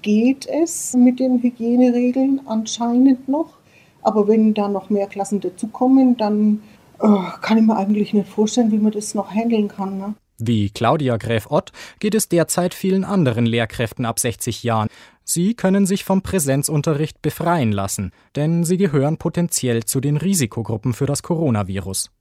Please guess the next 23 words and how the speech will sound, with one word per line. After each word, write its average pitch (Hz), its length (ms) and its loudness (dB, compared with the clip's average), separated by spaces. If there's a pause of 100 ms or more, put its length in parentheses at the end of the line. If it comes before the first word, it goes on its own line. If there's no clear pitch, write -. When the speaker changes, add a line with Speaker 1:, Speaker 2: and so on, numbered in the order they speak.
(400)
Speaker 2:
Zwar 104 400 0
dürfen 127 340 0
die 107 140 -4
älteren 120 400 0
Lehrerinnen 117 520 0
und 107 200 -4
Lehrer 104 320 -4 (240)
freiwillig 127 580 -2
in 123 160 -2
der 113 140 -2
Schule 123 340 -2
unterrichten, 117 720 -2
laut 110 320 0
Kultusministerium 208 1040 -2
sei 180 180 0
ihr 190 260 -4
Einsatz 151 420 -2
vor 135 200 -4
Ort - 400 -4
derzeit 147 560 -4
aber 185 140 0
nicht 180 320 2
notwendig. 101 640 -2